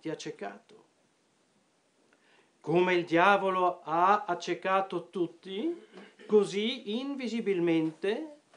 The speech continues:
viene accecato da Cristo. Lo percepisce come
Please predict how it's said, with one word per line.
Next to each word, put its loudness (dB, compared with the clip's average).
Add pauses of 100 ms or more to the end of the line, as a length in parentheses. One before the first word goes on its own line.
(160)
viene -4
accecato -4
da -8
Cristo. -12 (1000)
Lo -2
percepisce 0
come 2